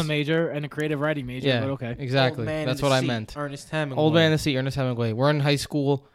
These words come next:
Speaker 1: We had to write a book report. Of course, we used Spark Notes.
Speaker 3: All right, freshman year. Let's get that right,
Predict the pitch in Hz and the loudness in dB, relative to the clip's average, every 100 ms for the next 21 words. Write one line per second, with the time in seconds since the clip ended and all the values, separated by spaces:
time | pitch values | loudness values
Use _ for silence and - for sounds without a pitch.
0 | _ _ 143 156 156 147 135 139 151 139 | _ _ 0 2 4 2 2 -2 -4 -4
1 | 139 135 135 131 - 160 151 143 - 143 | 0 0 -2 -8 -2 2 2 0 -4 -4
2 | 143 147 - - 143 127 - 123 123 143 | 0 0 -2 -4 0 0 0 -4 -2 -2
3 | 127 - 160 160 - 170 160 143 131 123 | -4 -2 0 0 -2 -4 -2 -2 -4 -4
4 | 113 110 - 123 120 117 110 110 104 | -4 -8 -8 -10 -8 -8 -8 -10 -14